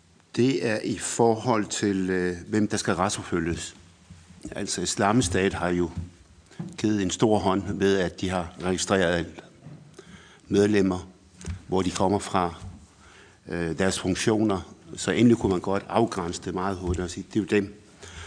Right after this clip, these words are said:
Og der er sådan en bred enighed om, det er dem, man skal gå efter, og ikke alle de andre, der vil være politisk uenighed. Jeg tænker, øh, det kunne man i hvert fald tage udgangspunkt i. Og jeg opfatter det ikke som fantasi, men altså, det handler, det er jo,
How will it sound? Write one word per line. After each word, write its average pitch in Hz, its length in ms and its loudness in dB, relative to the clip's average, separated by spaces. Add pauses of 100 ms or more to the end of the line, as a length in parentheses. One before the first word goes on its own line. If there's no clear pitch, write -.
(160)
Og 92 120 -6
der 101 60 4
er 110 80 4
sådan 110 260 4
en - 80 -8
bred 120 300 6
enighed 110 380 8
om, 95 200 4
det 117 120 2
er 101 40 4
dem, 101 140 6
man 98 120 6
skal - 160 -4
gå 95 180 6
efter, 87 340 -2 (120)
og 87 200 -2
ikke 95 160 -2
alle 90 120 -4
de 87 380 -6 (240)
andre, 90 420 -2 (460)
der 90 100 -4
vil 92 160 2
være 90 120 2
politisk 92 500 -4
uenighed. 90 480 -2 (720)
Jeg 95 160 0
tænker, 90 500 2 (100)
øh, 87 220 -2
det 120 120 4
kunne 123 100 4
man 104 100 8
i - 20 8
hvert 92 160 6
fald 90 180 -2
tage 95 160 0
udgangspunkt 85 680 0
i. 85 180 -4 (840)
Og 92 140 0
jeg 110 100 6
opfatter 120 500 4
det 110 80 8
ikke 113 160 4
som 87 360 0
fantasi, 90 720 0
men 85 320 0
altså, 80 240 -4
det 90 100 -2
handler, 101 320 0
det 98 140 -2
er 95 40 4
jo, 92 80 -2